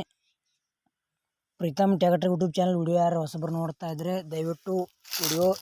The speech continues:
ಸ್ಕಿಪ್ ಮಾಡದೆ ಎಂಡ್ವರೆಗೆ ನೋಡ್ರಿ.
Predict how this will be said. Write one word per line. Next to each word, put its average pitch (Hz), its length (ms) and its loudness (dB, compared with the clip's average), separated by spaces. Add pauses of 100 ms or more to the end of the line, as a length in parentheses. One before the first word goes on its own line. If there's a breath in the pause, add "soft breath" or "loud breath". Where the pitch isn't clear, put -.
ಸ್ಕಿಪ್ - 420 -6
ಮಾಡದೆ 175 280 -2
ಎಂಡ್ವರೆಗೆ 175 560 0 (280)
ನೋಡ್ರಿ. 170 520 -4